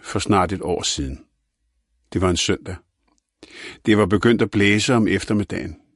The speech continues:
Om aftenen kunne jeg se på vindmåleren, at der var vindstød på over tyve sekundmeter. Blæsten kom fra nord og var meget kold, selvom det stadig var tidligt på efteråret. Da jeg gik i seng ved halv elleve-tiden,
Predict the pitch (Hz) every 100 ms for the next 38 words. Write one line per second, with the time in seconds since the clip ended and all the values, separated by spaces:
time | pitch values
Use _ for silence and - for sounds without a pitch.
0 | _ _ _ _ _ - 98 101 110 -
1 | 123 113 110 104 - 117 - 98 104 113
2 | 110 104 101 95 92 - - - - 107
3 | 107 107 107 120 - 139 117 98 - 120
4 | 104 110 - 104 110 127 - - 110 87
5 | - 87 _ _ _ _ _ _ _ _
6 | _ - - - - 113 127 - - 135
7 | 101 - 113 - 107 98 101 80 - -
8 | 98 92 92 92 110 - 107 - - _
9 | - - - 123 117 110 113 101 107 107
10 | 113 98 - 107 107 117 - - 98 85
11 | - 98 87 - - _ _ _ _ _
12 | _ _ _ - 110 110 127 113 113 151
13 | 151 120 107 117 95 117 117 127 - 113
14 | 104 98